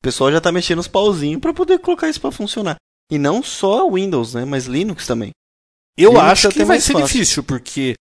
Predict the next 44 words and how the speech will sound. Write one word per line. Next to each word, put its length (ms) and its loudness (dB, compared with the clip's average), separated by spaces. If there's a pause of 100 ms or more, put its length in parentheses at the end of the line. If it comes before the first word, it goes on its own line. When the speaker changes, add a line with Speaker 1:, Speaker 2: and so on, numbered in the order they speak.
(320)
Speaker 2:
um 140 -6
P 160 0
C 340 0
tem 300 -4
bios, 600 2
toda 180 2
aquela 220 0
coisa, 500 2
e 180 -2
parece 420 0
que 80 0
o 60 0
Macintosh 680 -2
é 40 4
outro 260 0
sistema, 720 -4
tem 140 -2
outra 200 4
Speaker 1:
E 40 4
F 160 -2
I, 60 0
Speaker 2:
sigla. 400 0
Speaker 1:
alguma 260 -4
coisa 180 -4
assim. 100 -6
Speaker 2:
É, 40 2
eu 80 2
não 140 0
me 120 0
lembro 300 0
da 100 -2
sigla, 320 -6
mas 220 0
é 60 8
outra 400 4
Speaker 1:
É. 20 -4
Speaker 2:
coisa. 500 4 (420)
Eu 160 8
acho 300 6
meio 160 0
improvável. 720 4 (340)
Mas 540 0
alguém 380 4
da 80 6